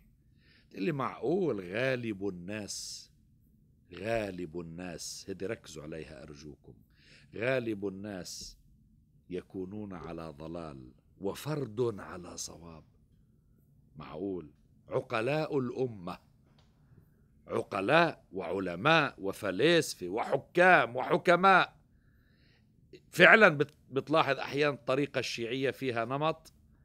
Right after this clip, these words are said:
عالي يحتاج إلى شوية تأويل أو تفسير، أو بتحملها على المبالغات لنشوف،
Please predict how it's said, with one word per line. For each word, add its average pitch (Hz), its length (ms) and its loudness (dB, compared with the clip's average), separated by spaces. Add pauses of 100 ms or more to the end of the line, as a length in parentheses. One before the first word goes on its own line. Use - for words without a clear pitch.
(300)
عالي 104 680 8
يحتاج 135 520 2
إلى 139 440 0
شوية 135 440 -2
تأويل 131 420 -2
أو 113 120 -2
تفسير، 131 560 -6
أو 175 160 0
بتحملها 131 420 -6
على 120 180 -2
المبالغات 110 680 -6
لنشوف، 95 340 -10